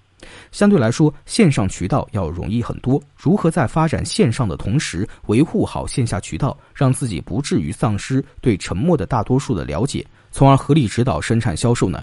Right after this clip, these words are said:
有重要意义。在这一点上，格力和H O V都已经把难点攻克了，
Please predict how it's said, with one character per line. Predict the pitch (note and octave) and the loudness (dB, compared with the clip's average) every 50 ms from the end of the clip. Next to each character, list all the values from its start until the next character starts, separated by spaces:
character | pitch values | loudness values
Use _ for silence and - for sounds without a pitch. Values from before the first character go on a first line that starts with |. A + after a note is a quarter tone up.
| - - | -12 -10
有 | - F2+ - - - | -8 -8 -8 -8 -2
重 | - - D#3+ A2 | 2 4 4 4
要 | F2 - | 2 -2
意 | C2+ | -6
义。 | C2 A#1 - - - - - - - _ | -8 -10 -12 -14 -20 -20 -20 -20 -20 _
在 | - - D3+ | 2 2 6
这 | - G#3+ | 6 6
一 | E3 A#2 | 6 6
点 | - D2+ E2+ | 2 -2 -4
上， | - G2+ - - - | -4 -4 -4 -6 -10
格 | _ - A#2 B2+ D#3 | _ 0 2 4 4
力 | G#3 G#3 C#3+ | 4 2 0
和 | G2 - D#2+ C2 | -2 -4 -4 -4
H | G#2+ C#3 - C#3+ | -4 0 2 2
O | C#3 | 2
V | C#3 C#3 C#3+ C#3+ C#3+ - - | 2 0 -2 -4 -4 -4 -2
都 | B2+ G#2+ G2 | -2 0 0
已 | F2 | -2
经 | - G#2+ G#2 G#2 | -2 -4 -4 -4
把 | - - | -4 -6
难 | C2 D2+ C2 C#2+ F#2 B2 E3 | -6 -6 -6 -2 0 0 0
点 | - E2+ A#1+ - - | 0 -2 -6 -6 -4
攻 | - D#3 D#3 E3 | 2 4 4 4
克 | D#3+ - - E3 - - | 2 0 -2 -4 -4 -4
了， | - | -6